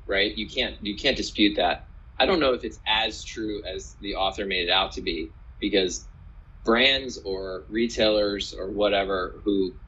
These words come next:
were succeeding pre-covid were also the ones that were incredibly nimble and agile and be preparing for future change, right? It, it's, it's those same philosophies that we believed in two and three years ago are still true,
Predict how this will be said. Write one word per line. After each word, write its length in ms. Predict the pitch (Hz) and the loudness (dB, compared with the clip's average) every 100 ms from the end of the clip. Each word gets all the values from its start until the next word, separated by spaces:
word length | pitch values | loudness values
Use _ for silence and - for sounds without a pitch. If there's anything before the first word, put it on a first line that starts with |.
| - - | -16 -4
were 220 | - 113 | 6 8
succeeding 760 | 110 - - - 135 139 107 98 | 8 4 2 6 8 8 6 2
pre-covid 760 | - - - 107 95 92 87 98 | 6 6 6 2 0 0 -4 0
were 100 | 131 | 2
also 220 | 151 139 | 2 0
the 60 | 120 | -2
ones 240 | 113 104 | -2 -4
that 120 | 104 | -4
were 160 | 107 104 | -2 -4
incredibly 540 | 107 - 110 104 101 | -4 0 0 2 -2
nimble 420 | 98 95 95 90 - - | -4 -6 -8 -8 -8 -6
and 80 | 87 | 0
agile 640 | 92 92 98 90 87 90 95 | 0 2 2 2 0 -4 -8
and 160 | 92 - - - | -10 -14 -10 0
be 180 | 117 - | 0 0
preparing 680 | - 113 - 127 123 120 113 | 2 2 2 4 4 2 -4
for 240 | - 107 | -8 -10
future 360 | 98 - - - | -8 -12 -12 -10
change, 540 | - - 82 - - | -10 -10 -12 -14 -10
right? 260 | 95 90 - - - - - - - | 0 4 4 0 -16 -18 -18 -12 -6
It, 40 | |
it's, 520 | - 104 101 - - - | 0 2 2 0 -6 0
it's 280 | 104 - - | 0 0 -8
those 320 | 107 113 113 | 2 4 4
same 240 | - 143 151 | 4 4 4
philosophies 520 | 127 117 117 117 107 | 4 2 2 -4 -8
that 120 | 104 | -8
we 100 | 107 | -8
believed 300 | 107 107 101 | -6 -6 -6
in 140 | 98 95 | -8 -6
two 140 | 107 | -4
and 100 | 101 | -4
three 140 | 98 104 | 0 4
years 180 | 120 | 4
ago 140 | 107 98 | 4 2
are 100 | 95 | 0
still 240 | - 104 | 0 2
true, 460 | 98 143 143 98 87 | 4 6 6 6 2